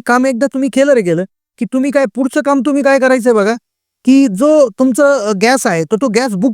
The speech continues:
करून घ्यायचा. उदाहरणार्थ तुम्ही जानेवारीत हे जर काम केलं, दहा जानेवारीपर्यंत, उदाहरणार्थ पंधरा जानेवारीपर्यंत, हे जानेवारी एंडिंगपर्यंत जरी काम केलं, तर तुम्ही काय करायचं, तुमचं जे गॅसचं कनेक्शन, जे कनेक्शन बदललं गेलंय, महिलेच्या नावावर आलंय, त्याच्यावरनं अर्जंटमध्ये एक गॅस बुक करायचा. गॅस बुक करायचा, बुक केल्यानंतर ते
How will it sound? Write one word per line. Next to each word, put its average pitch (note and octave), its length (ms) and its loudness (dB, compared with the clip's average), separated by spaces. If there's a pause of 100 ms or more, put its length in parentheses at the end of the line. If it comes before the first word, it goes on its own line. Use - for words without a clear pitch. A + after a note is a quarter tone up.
करून A#3 200 0
घ्यायचा. D#3 240 -2
उदाहरणार्थ G#3 460 -2
तुम्ही G#3+ 200 -2
जानेवारीत G3 480 0
हे D#3+ 120 2
जर F3 120 2
काम F#3 240 0
केलं, G3 220 0
दहा D#3 220 0
जानेवारीपर्यंत, E3 680 -2
उदाहरणार्थ D3+ 600 -4
पंधरा D#3 320 -2
जानेवारीपर्यंत, D3 800 -2
हे - 340 -8
जानेवारी F#3 360 2
एंडिंगपर्यंत G#3+ 500 2
जरी A3 180 0
काम G3 220 -2
केलं, D#3+ 180 0
तर - 400 -12
तुम्ही B3 180 2
काय C4+ 160 2
करायचं, A#3 320 2
तुमचं A3+ 280 -2
जे A3+ 120 -2
गॅसचं G3+ 440 -2
कनेक्शन, G#3+ 440 -2 (380)
जे G#3 160 4
कनेक्शन A#3+ 380 -2
बदललं A3 420 2
गेलंय, G#3 180 2
महिलेच्या G3+ 380 0
नावावर G3 200 0
आलंय, E3+ 260 2 (260)
त्याच्यावरनं G#3+ 420 2
अर्जंटमध्ये F#3+ 580 2
एक F#3+ 100 2
गॅस F3+ 180 0
बुक F3 220 0
करायचा. D3 340 0
गॅस D#3+ 260 0
बुक F#3 200 -4
करायचा, G3+ 340 2
बुक F#3+ 260 -2
केल्यानंतर G#3 400 0
ते F#3+ 120 0